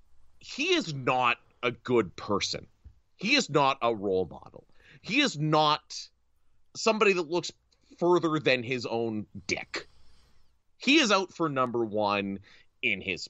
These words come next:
personal life, in his professional life, in everything he does. And what he did to that high school program, it's gonna, fuck off, Chris, makes you puke, then stay.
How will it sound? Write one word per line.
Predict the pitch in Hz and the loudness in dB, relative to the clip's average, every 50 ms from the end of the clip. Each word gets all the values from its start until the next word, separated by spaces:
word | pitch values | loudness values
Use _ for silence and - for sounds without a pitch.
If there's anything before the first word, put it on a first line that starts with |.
| _ - | _ -2
personal | - 233 247 - - 226 196 196 170 160 | 2 4 4 4 4 0 -2 -2 0 0
life, | 160 156 156 156 147 - _ | 0 0 0 0 -2 -6 _
in | - 104 82 | -14 -14 -14
his | 82 - - | -14 -18 -20
professional | - - - - 196 - - 185 170 160 | -20 -8 -4 -2 -2 -2 -4 -6 -6 -6
life, | 151 147 143 139 135 - _ _ - _ _ - | -4 -4 -4 -6 -8 -10 _ _ -20 _ _ -2
in | 160 156 160 - | -2 -2 0 0
everything | 131 139 110 107 131 127 110 - 131 113 104 | 0 0 0 -2 -6 -8 -6 -4 -4 -4 -4
he | 90 92 107 98 | -4 -6 -6 -6
does. | 78 - - - - - - - - _ - | -6 -6 -10 -10 -12 -20 -20 -20 -18 _ -8
And | 135 143 151 156 | -6 -4 -2 0
what | 233 269 - | 0 0 0
he | - 262 214 | -2 -6 -6
did | 165 202 190 156 | -4 -4 -4 -4
to | - 156 | -2 -2
that | 160 147 120 | -2 -2 0
high | - 135 135 | -2 -4 -6
school | - - - 139 123 110 | -6 -6 -8 -8 -8 -6
program, | - 120 113 104 87 98 101 98 95 92 90 - - - - - - _ - - - | -4 -2 -2 -2 -2 -2 -2 -2 -2 -2 -4 -8 -14 -20 -20 -20 -20 _ -16 -4 -2
it's | 226 220 - | -2 -2 -2
gonna, | - 240 - 214 214 466 - - - - - - - _ | -4 -8 -6 -8 -8 -10 -12 -20 -14 -12 -12 -12 -14 _
fuck | _ - 523 508 339 - - | _ 2 2 2 4 2 0
off, | 151 117 98 90 - - | -2 0 -2 -4 -8 -8
Chris, | - - 175 190 185 185 - - - - - _ _ _ _ - | -4 -2 0 0 0 0 -4 -8 -16 -18 -20 _ _ _ _ -10
makes | - 311 269 208 - | -6 -6 -4 -2 0
you | 226 214 | -2 -2
puke, | - - 190 190 180 - - | 0 2 2 2 2 0 -2
then | 139 127 117 | -6 -4 -4
stay. | 110 - - - - - 113 98 90 80 71 | -4 -6 -6 -4 -2 0 0 0 0 -4 -8